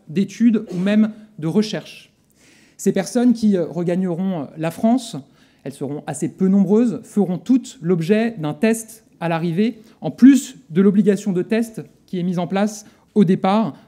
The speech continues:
de moins de vingt-quatre heures pour un test antigénique, de moins de quarante-huit heures pour un test P C R. Donc elles font le test au départ, elles peuvent enga-, embarquer si elles sont négatives.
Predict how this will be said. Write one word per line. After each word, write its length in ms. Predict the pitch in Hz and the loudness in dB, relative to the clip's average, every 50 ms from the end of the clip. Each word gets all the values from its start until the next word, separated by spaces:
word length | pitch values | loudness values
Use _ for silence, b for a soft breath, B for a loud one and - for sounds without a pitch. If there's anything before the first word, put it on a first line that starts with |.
| B | B
de 80 | - 156 | -8 -4
moins 160 | 156 175 208 | 0 2 2
de 60 | 202 | 2
vingt-quatre 360 | 202 196 165 196 175 - - 190 | 2 0 -2 -2 -6 -4 -4 -6
heures 160 | 180 175 - | -6 -6 -8
pour 140 | - 156 151 | -10 -10 -8
un 40 | |
test 220 | 139 170 156 - 170 | -8 -8 -10 -10 -10
antigénique, 480 | 143 - 170 151 170 165 190 226 220 | -10 -8 -6 -4 -2 0 0 0 0
de 60 | 196 156 | -2 -4
moins 160 | 156 185 190 | -4 -6 -6
de 40 | - | -6
quarante-huit 440 | - 185 165 170 - - 160 - | -6 -6 -6 -6 -8 -8 -6 -4
heures 160 | 196 208 208 - | -4 -4 -4 -6
pour 100 | 180 156 | -8 -8
un 80 | 151 | -6
test 260 | 151 190 196 196 - | -6 -8 -8 -8 -8
P 140 | 156 - 202 | -8 -6 -8
C 220 | 170 - 180 160 147 | -8 -8 -10 -10 -10
R. 60 | - | -12
Donc 80 | 147 139 - | -14 -14 -14
elles 60 | 156 | -4
font 160 | - 226 247 | 2 6 6
le 100 | 240 240 | 6 6
test 360 | 233 240 220 220 220 - - - | 6 4 2 2 0 -8 -10 -6
au 80 | 185 | -4
départ, 440 | 175 175 175 175 170 190 226 185 - b b b b b b | -2 -2 -2 -2 -4 -4 -4 -6 -8 b b b b b b
elles 120 | b 151 143 | b -8 -4
peuvent 140 | - 170 180 | -4 -4 -2
enga-, 260 | 185 175 180 165 170 | -2 -2 -4 -4 -4
embarquer 380 | 190 165 165 156 - - 196 175 | -6 -6 -6 -6 -4 -4 -4 -4
si 100 | - - | -4 -6
elles 100 | 156 - | -10 -10
sont 200 | - - 185 160 | -10 -10 -8 -6
négatives. 520 | 156 165 160 175 180 175 - 202 226 247 | -4 -4 -2 -4 -4 -4 -4 -6 -6 -6